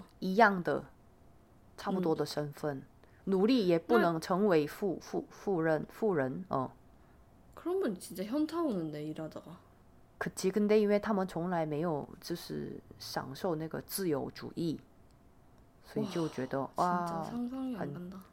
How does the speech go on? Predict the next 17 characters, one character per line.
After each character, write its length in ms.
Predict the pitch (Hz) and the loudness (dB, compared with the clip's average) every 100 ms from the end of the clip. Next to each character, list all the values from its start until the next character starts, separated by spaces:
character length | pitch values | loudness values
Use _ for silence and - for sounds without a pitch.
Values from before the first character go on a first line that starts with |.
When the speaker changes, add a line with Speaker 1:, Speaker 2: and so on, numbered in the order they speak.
| - | -10
Speaker 1:
开 220 | 226 226 | 0 0
心， 420 | 220 226 226 226 220 | 0 -4 -4 -4 -6
过 160 | 208 | -6
得 80 | 196 | -4
很 280 | 180 160 151 | -6 -8 -8
幸 280 | - 214 185 | -8 -6 -8
福， 260 | - 143 151 | -10 -12 -10
这 120 | 143 | -10
样 160 | 139 - | -10 -10
吧。 260 | - - - - - - - - | -10 -10 -14 -20 -20 -20 -20 -8
Speaker 2:
我 100 | 202 | -6
记 200 | 196 339 | -2 -2
得 280 | 254 180 180 | 0 0 0
我 220 | 160 156 | -2 -4
那 120 | 190 | -4
时 120 | 247 | -6
候 380 | 233 226 214 180 | -4 -4 -4 -4